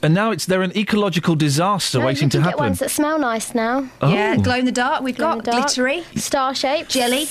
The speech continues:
Speaker 1: Un-, unless they make some that, that, uh, can speak, I'm not particularly interested. Have they done that yet?
Speaker 3: I can make them that look like beads.
Speaker 2: We can make you a loom dog.
Speaker 1: He's a Chinese fella, isn't he?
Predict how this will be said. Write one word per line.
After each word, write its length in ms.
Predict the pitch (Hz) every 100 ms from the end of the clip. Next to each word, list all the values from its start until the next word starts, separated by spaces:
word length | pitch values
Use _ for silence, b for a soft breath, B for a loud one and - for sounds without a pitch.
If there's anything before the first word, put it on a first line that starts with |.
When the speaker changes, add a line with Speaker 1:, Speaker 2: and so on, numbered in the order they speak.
| -
Speaker 1:
Un-, 100 | 151 -
unless 260 | - 175 190
they 100 | 208
make 180 | 196 -
some 260 | 190 170
that, 180 | 151 -
that, 420 | - 139 151 - 143
uh, 180 | 139 131
can 160 | - 131
speak, 580 | - - 160 101 - -
I'm 160 | 120 135
not 180 | 147 - -
particularly 600 | 131 - - - 127 123
interested. 720 | 127 117 95 - 90 80 - - - - - - - - - -
Have 140 | - 143
they 140 | 180
done 340 | 160 175 175 190
that 180 | 214
yet? 300 | 196 220 -
Speaker 3:
I 60 | 254
can 180 | 254 311
make 140 | 294
them 100 | 233
that 80 | 208
look 100 | 196
like 260 | 202 190 -
beads. 380 | 254 226 175 -
Speaker 2:
We 120 | 285
can 140 | 302
make 180 | 302 285
you 80 | 294
a 20 |
loom 300 | 269 262 247
dog. 400 | 254 214 202 -
Speaker 1:
He's 180 | 220 226
a 60 | 247
Chinese 540 | - 196 185 233 220
fella, 280 | - 120 110
isn't 120 | 156
he? 240 | 131 104